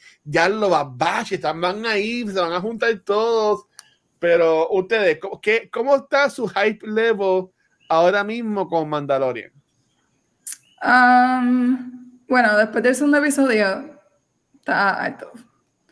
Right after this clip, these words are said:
Speaker 2: Like, estoy bien pompeada. Yo me levanté y lo vi a las cuatro de la mañana.
Speaker 1: Oh,
Speaker 2: Like, yo,
Speaker 1: wow.
Speaker 2: "Déjame ver".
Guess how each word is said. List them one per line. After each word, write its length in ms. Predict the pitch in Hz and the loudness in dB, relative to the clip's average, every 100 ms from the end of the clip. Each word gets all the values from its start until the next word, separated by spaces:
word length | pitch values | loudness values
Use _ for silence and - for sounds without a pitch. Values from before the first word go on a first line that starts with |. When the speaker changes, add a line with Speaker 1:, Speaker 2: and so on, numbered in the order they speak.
| _ _ _ | _ _ _
Speaker 2:
Like, 340 | - 208 214 226 | -2 -2 -2 -4
estoy 180 | 262 | 0
bien 140 | 262 240 | 0 0
pompeada. 380 | 220 202 226 - - - | -2 -6 -10 -10 -16 -6
Yo 140 | - 240 | -4 0
me 80 | 269 | 4
levanté 340 | 285 277 320 | 4 4 2
y 40 | |
lo 120 | 269 220 | 0 0
vi 200 | 254 247 | 0 0
a 100 | 208 | 0
las 180 | 196 | -2
cuatro 240 | - 202 208 | -4 -2 -2
de 60 | |
la 60 | 202 | -2
mañana. 440 | 196 185 180 185 - _ _ _ _ _ _ _ _ _ _ _ _ - | -4 -6 -8 -12 -18 _ _ _ _ _ _ _ _ _ _ _ _ -2
Speaker 1:
Oh, 140 | 220 | 0
Speaker 2:
Like, 240 | 220 214 156 | 2 0 0
yo, 100 | 226 | 2
Speaker 1:
wow. 100 | 165 | 2
Speaker 2:
"Déjame 300 | 226 247 254 | 2 2 2
ver". 380 | 196 190 - | 0 -2 -10